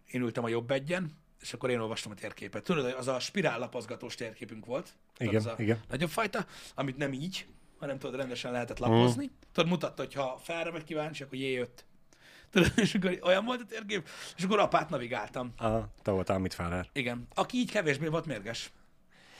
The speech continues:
Speaker 2: Nekünk a nagyba kihajtós volt.
Speaker 1: Azt
Speaker 2: És
Speaker 1: tudni kellett hajtogatni, Balázs.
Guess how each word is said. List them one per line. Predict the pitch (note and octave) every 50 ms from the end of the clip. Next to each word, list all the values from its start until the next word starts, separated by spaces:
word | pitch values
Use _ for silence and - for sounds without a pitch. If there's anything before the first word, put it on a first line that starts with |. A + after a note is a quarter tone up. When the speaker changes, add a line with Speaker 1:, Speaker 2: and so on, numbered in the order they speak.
| - - - - - - - _
Speaker 2:
Nekünk | - B2+ A#2 - - C3+ B2 -
a | C#3 C3 C3 C3 C#3 C#3+ -
nagyba | C#3 D#3 C#3+ C#3 C3 A2+ A2 G#2+ G#2+ G2+
kihajtós | - - A2+ G2 G2+ G#2 G2 - - G#2+ G#2 G2+ - - - A2 - - - _ _ - - -
volt. | A#2 G2 G2+ G#2+ A2+ A#2+ - - - - -
Speaker 1:
Azt | - A2+ - -
Speaker 2:
És | -
Speaker 1:
tudni | C4 G3 G3 F3+
kellett | - E3+ E3+ F3 F3+ -
hajtogatni, | - G#3+ E3+ D#3 - C3 B2+ C#3+ C#3+ F#3+ F#3+
Balázs. | E3 C#3 G#2 F#2+ G2 -